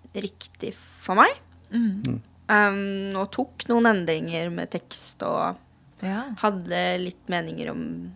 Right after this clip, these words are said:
Speaker 1: om klær og sånne ting, som
Speaker 2: Mm.
Speaker 1: jeg sa veldig tydelig fra, da.
Speaker 2: Ja.
Speaker 1: Ehm, men det vil alltid være noen som mener noe annet.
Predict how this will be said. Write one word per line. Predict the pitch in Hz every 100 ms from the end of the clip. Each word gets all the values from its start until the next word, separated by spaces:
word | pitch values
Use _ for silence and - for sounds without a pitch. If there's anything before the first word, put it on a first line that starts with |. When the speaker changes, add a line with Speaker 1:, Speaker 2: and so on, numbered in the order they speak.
| 214 -
Speaker 1:
om | 175
klær | - 175 165
og | 170
sånne | 180 180
ting, | 240 294 -
som | 254 240
Speaker 2:
Mm. | 208 180 185 185 - -
Speaker 1:
jeg | 180
sa | 180 190
veldig | 180 175
tydelig | - 190 165 170
fra, | 196
da. | 320 220 - - - 220
Speaker 2:
Ja. | 226 - _ - - - - - - - - _
Speaker 1:
Ehm, | 208 214 208 208 208 190
men | 220
det | 233 233
vil | 233 233
alltid | 208 196 - 226
være | 226
noen | 220 190
som | -
mener | 214 202 196
noe | 226
annet. | 233